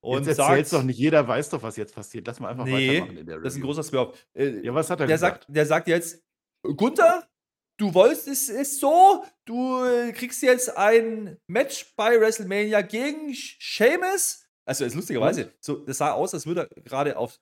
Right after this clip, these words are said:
Speaker 1: der, auf Vinci zeigen in dem Moment,
Speaker 2: Ja.
Speaker 1: ja, „und gegen Drew.“ Und dann zeigt er quasi auf, äh, Ludwig Kaiser. Äh,
Speaker 2: Den
Speaker 1: er meint
Speaker 2: anderen,
Speaker 1: aber
Speaker 2: ja.
Speaker 1: wirklich, äh, „Sheamus und Drew“, und wir haben jetzt ein drittes Match, jetzt ist es offiziell, weil Adam Pearce reizt jetzt. Und, äh,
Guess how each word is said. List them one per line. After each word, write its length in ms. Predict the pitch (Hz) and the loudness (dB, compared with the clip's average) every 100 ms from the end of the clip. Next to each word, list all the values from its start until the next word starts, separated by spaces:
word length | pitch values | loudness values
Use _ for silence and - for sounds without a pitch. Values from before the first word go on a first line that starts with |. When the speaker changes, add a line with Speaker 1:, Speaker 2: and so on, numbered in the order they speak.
| - | -8
Speaker 1:
der, 180 | 117 113 - | -6 -8 -8
auf 180 | 123 151 | -8 -6
Vinci 220 | 190 247 | -10 -8
zeigen 300 | - 202 214 | -4 -4 -4
in 80 | 202 | -8
dem 100 | 208 | -10
Moment, 240 | 208 240 | -8 -8
Speaker 2:
Ja. 200 | 220 113 | -6 -6
Speaker 1:
ja, 120 | 160 - _ | -6 -10 _
„und 340 | - 247 330 - _ | -2 0 0 -8 _
gegen 640 | 202 233 254 277 262 - _ _ - | -4 -2 -2 -8 -12 -20 _ _ -12
Drew.“ 880 | 151 233 269 262 214 170 160 117 - _ _ | 2 8 12 12 10 8 6 2 -6 _ _
Und 120 | - 151 | -2 0
dann 100 | 165 | 2
zeigt 200 | 180 185 | 0 -2
er 60 | |
quasi 320 | 156 147 160 170 | 0 0 0 0
auf, 280 | 139 143 - - | -4 -4 -12 -10
äh, 440 | 107 139 135 135 _ _ _ _ _ _ _ _ _ _ | -4 -4 -4 -8 _ _ _ _ _ _ _ _ _ _
Ludwig 240 | 139 135 127 | -16 -14 -10
Kaiser. 300 | 87 82 - _ _ | -10 -12 -18 _ _
Äh, 140 | 160 | -6
Speaker 2:
Den 120 | 151 - | -4 -4
Speaker 1:
er 140 | 113 113 | -2 0
meint 200 | 160 165 | 0 0
Speaker 2:
anderen, 0 | |
Speaker 1:
aber 140 | 147 | -2
Speaker 2:
ja. 140 | 151 170 | -2 -6
Speaker 1:
wirklich, 140 | 147 | -8
äh, 100 | 139 | -10
„Sheamus 320 | 139 151 151 | -6 -4 -6
und 200 | 131 170 | -10 -12
Drew“, 140 | 185 170 | -10 -8
und 140 | 151 | -8
wir 60 | 127 | -6
haben 80 | 143 | -6
jetzt 180 | 139 131 | -8 -10
ein 80 | |
drittes 140 | 135 113 | -12 -8
Match, 240 | 123 143 | -6 -6
jetzt 160 | 131 127 | -8 -14
ist 160 | 120 127 | -14 -12
es 80 | |
offiziell, 460 | 107 120 113 123 143 | -10 -10 -6 -4 -2
weil 260 | 123 120 - | -4 -6 -8
Adam 160 | 123 | -10
Pearce 260 | 117 120 - | -8 -10 -8
reizt 240 | 95 117 | -8 -6
jetzt. 220 | 107 - _ _ _ | -8 -10 _ _ _
Und, 260 | - 135 | -8 -8
äh, 60 | 135 | -10